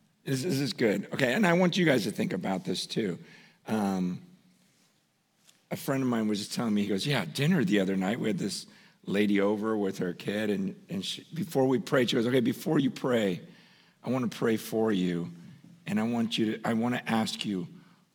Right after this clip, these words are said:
what is your greatest hope in life right now? What are you most hoping for? 'Cause I wanna pray for that.'"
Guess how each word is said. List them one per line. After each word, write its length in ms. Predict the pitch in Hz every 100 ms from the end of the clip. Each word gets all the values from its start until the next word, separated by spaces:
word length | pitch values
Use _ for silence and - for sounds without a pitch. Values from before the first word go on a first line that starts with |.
| _ _ _ _ _ _ _ -
what 140 | 135
is 100 | 147
your 120 | 120 87
greatest 680 | - 90 104 110 110 107 -
hope 440 | - - 107 -
in 180 | - 87
life 360 | 85 85 - -
right 200 | 82 -
now? 280 | - - - - - - - - - - - - - _ _
What 120 | -
are 40 | 135
you 140 | 117
most 600 | 101 104 127 135 135 -
hoping 500 | - 147 120 - 98
for? 400 | - - 82 80 - _ _ _ _ _ _ _ _
'Cause 160 | - 95
I 60 | 110
wanna 240 | 113 104
pray 260 | 82 - 95
for 220 | - 87
that.'" 260 | 104 -